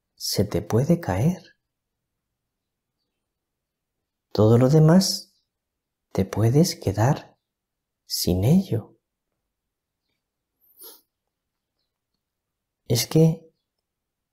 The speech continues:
las cosas son así porque todo lo creado y todas las criaturas somos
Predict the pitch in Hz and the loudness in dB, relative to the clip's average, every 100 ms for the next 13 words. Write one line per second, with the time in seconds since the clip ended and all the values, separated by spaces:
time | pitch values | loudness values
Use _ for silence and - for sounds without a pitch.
0 | _ _ _ _ _ - 110 98 - 127 | _ _ _ _ _ -6 -4 -4 -2 0
1 | 131 160 - 165 165 160 - 170 170 - | 2 0 2 2 4 2 2 2 0 -6
2 | _ _ _ _ _ _ _ _ _ _ | _ _ _ _ _ _ _ _ _ _
3 | _ _ _ _ _ _ _ _ - _ | _ _ _ _ _ _ _ _ -20 _
4 | _ _ _ _ - - 101 - 127 139 | _ _ _ _ -4 0 0 2 2 4
5 | 147 151 160 170 170 170 185 - - _ | 2 2 4 6 6 4 2 -4 -20 _
6 | _ _ _ - _ _ _ _ _ _ | _ _ _ -20 _ _ _ _ _ _
7 | _ _ _ _ - 107 101 139 135 107 | _ _ _ _ -6 -4 0 2 2 0
8 | - 123 - - 147 156 151 170 170 185 | 0 -2 -2 0 4 4 4 4 4 4
9 | 202 - - _ _ _ _ _ _ _ | 0 -6 -12 _ _ _ _ _ _ _
10 | _ _ _ _ _ _ _ _ _ _ | _ _ _ _ _ _ _ _ _ _
11 | _ _ _ _ _ _ _ - - 120 | _ _ _ _ _ _ _ -4 2 4
12 | 147 196 170 - - | 4 4 0 -8 -10